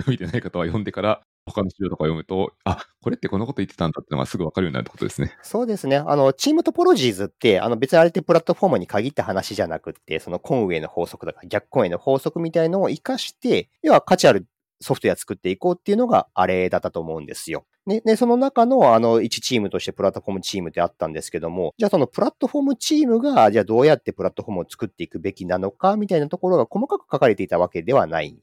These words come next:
Speaker 2: ですね。だからそこをじゃあ細かく定義していこうよっていうのが、今言うプラットフォームエンジニアリングと考えると良いです。
Speaker 1: なるほど、ありがとうございます。ちょっと番組を聞いていただいたリスナー向けの宣伝ですけど、第六十九回と七十回で、あの、チートボ役者の永瀬さんが出ていただいてますので、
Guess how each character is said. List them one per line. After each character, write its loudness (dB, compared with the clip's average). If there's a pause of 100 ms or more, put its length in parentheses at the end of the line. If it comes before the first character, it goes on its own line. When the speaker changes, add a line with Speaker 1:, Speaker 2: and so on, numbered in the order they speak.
(120)
Speaker 2:
で -10
す -12
ね。 -4 (460)
だ 0
か -
ら 2
そ -2
こ 0
を 2
じ 2
ゃ 6
あ 0
細 4
か -2
く -6
定 0
義 -6
し -8
て -2
い -6
こ -2
う 0
よ -2
っ -4
て -12
い -6
う -6
の -8
が、 -4 (160)
今 -4
言 -4
う -6
プ -2
ラ 2
ッ -4
ト -20
フ -20
ォ -16
ー -14
ム -10
エ -8
ン -12
ジ -12
ニ -8
ア -8
リ -14
ン -18
グ -20
と -20 (200)
考 -8
え -6
る -20
と -18
良 -18
い -18
で -20
す。 -20 (100)
Speaker 1:
な -2
る -6
ほ -14
ど、 -6
あ -4
り -2
が 0
と -10
う -10
ご -
ざ -2
い -2
ま -6
す。 -8
ち -6
ょ -2
っ -8
と -10
番 -2
組 -2
を -2
聞 -6
い -6
て -4
い -2
た 0
だ -2
い -4
た -6
リ -8
ス -8
ナ 0
ー 0
向 -6
け -10
の -6
宣 -4
伝 -4
で -4
す -14
け -10
ど、 -6
第 -2
六 -6
十 -6
九 -4
回 -2
と -6
七 -2
十 -6
回 -4
で、 -4
あ -6
の、 -4
チ -4
ー -2
ト -16
ボ -4
役 -4
者 -6
の -6
永 0
瀬 -8
さ -8
ん -8
が -10
出 -2
て -4
い -4
た -6
だ -2
い -4
て -8
ま -4
す -8
の -6
で、 -6